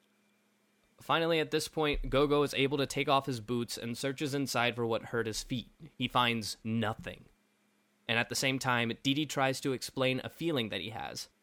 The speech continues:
Every time that he's at a loss for words, he takes off his hat and he taps the crown. He searches inside for whatever's keeping him from speaking, places it back on his head, and then finds the words he was looking for,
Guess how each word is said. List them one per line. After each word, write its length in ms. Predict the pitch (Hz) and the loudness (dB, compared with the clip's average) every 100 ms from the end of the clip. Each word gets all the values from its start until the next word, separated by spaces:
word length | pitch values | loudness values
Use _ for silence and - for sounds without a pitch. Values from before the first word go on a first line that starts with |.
| _ _ - | _ _ -4
Every 160 | 135 151 | 0 2
time 220 | 156 151 | 2 2
that 80 | 147 | 2
he's 100 | 139 | 2
at 120 | 139 | 2
a 40 | |
loss 280 | 127 120 139 | 4 2 2
for 120 | 156 | 0
words, 440 | 131 107 98 101 - _ | 0 2 0 -6 -12 _
he 120 | 123 | -6
takes 280 | - 123 - | 0 0 2
off 180 | 135 143 | 2 2
his 120 | 147 | 0
hat 320 | 120 101 - - _ - | 2 2 0 -8 _ -6
and 120 | 113 | -4
he 80 | 110 | -4
taps 400 | - 117 113 - | -2 0 0 0
the 100 | 135 | -4
crown. 380 | - 107 82 - _ _ _ | 0 -2 -2 -8 _ _ _
He 100 | 117 | -4
searches 340 | - 120 127 127 | -2 0 0 -2
inside 400 | 127 120 120 113 | 0 2 2 2
for 120 | 123 | 0
whatever's 580 | 113 110 113 131 120 - _ | 2 2 2 0 0 -6 _
keeping 380 | - 160 170 170 | -6 -4 0 2
him 260 | 147 156 147 | 2 0 -2
from 180 | 147 135 | -2 -2
speaking, 540 | - 160 127 107 107 - - - | -2 -2 2 2 2 -8 -20 2
places 320 | - 135 - | 4 4 2
it 100 | 127 | 0
back 220 | 120 127 | 2 2
on 60 | 131 | 0
his 120 | 117 | -2
head, 220 | 123 104 104 | -2 -2 -2
and 140 | 117 | -2
then 140 | 110 104 | -2 0
finds 400 | 113 120 117 107 | 0 2 0 0
the 100 | 104 | 0
words 320 | 104 104 - | 0 -2 -4
he 80 | 90 | -10
was 160 | - | -10
looking 340 | - - - 123 | -12 -12 -14 -14
for, 300 | - - | -14 -14